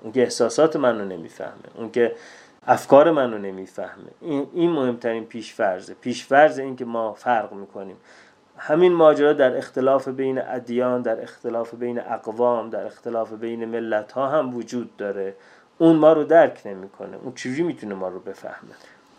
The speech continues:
بله. آقای عارف پور حسین گفتید ویژگی‌هایی که یونگ برای آنیما و آنیموس قائل می‌شه از کجا نشأت می‌گیره؟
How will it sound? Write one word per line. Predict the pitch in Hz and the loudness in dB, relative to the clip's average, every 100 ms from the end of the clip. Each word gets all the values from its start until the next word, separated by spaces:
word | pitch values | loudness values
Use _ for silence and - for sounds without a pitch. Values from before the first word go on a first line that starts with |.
| - | 4
بله. | 117 110 101 95 - _ _ _ - - - - - - - - | 8 8 6 -2 -4 _ _ _ -20 -20 -20 -20 -20 -20 -18 4
آقای | 117 127 | 8 8
عارف | 127 143 120 113 127 127 - | 6 4 4 4 2 0 -2
پور | 131 127 123 113 104 | -4 -2 -2 -2 -2
حسین | 117 - 131 113 | -10 -2 0 0
گفتید | 110 107 - 135 139 135 | -2 -6 -4 0 0 2
ویژگی‌هایی | 120 117 113 113 110 113 139 147 | 0 2 0 2 0 4 2 2
که | 147 | 0
یونگ | 131 139 151 113 | 0 2 0 2
برای | 107 113 | 2 2
آنیما | 110 120 113 117 113 110 | 0 -2 -4 -2 -2 0
و | 110 | 0
آنیموس | 117 113 113 113 110 - | -2 -4 -4 -8 -10 -12
قائل | - 110 110 127 113 | -4 -2 0 -2 -4
می‌شه | 120 120 113 151 147 | -4 -6 -2 0 0
از | 135 - | -4 -4
کجا | 127 143 143 | -2 2 2
نشأت | 107 101 - 104 - | 2 -2 -6 -10 -10
می‌گیره؟ | 104 101 104 98 | -14 -10 -8 -6